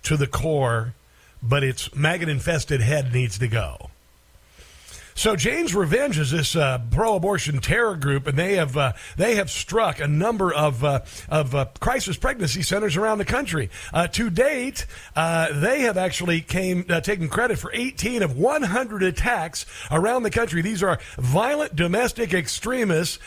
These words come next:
attacking crisis pregnancy centers around the country, threatening them, attempting to burn them down, splashing fake blood all over the place, all of that stuff.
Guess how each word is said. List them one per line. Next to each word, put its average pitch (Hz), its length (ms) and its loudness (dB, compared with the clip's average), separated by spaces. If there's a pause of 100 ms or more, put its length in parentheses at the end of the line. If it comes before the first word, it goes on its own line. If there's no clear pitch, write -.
(160)
attacking 196 640 0
crisis 220 440 -2
pregnancy 208 560 -2
centers 180 360 0
around 185 260 2
the 208 80 0
country, 160 480 0 (160)
threatening 165 540 0
them, 165 200 0 (160)
attempting 226 460 0
to 185 80 0
burn 214 280 2
them 180 120 0
down, 170 460 0 (160)
splashing 220 500 0
fake 220 320 0
blood 226 180 2
all 175 220 2
over 147 100 0
the 131 80 0
place, 160 380 0 (160)
all 262 180 4
of 240 60 0
that 240 200 0
stuff. 175 380 -2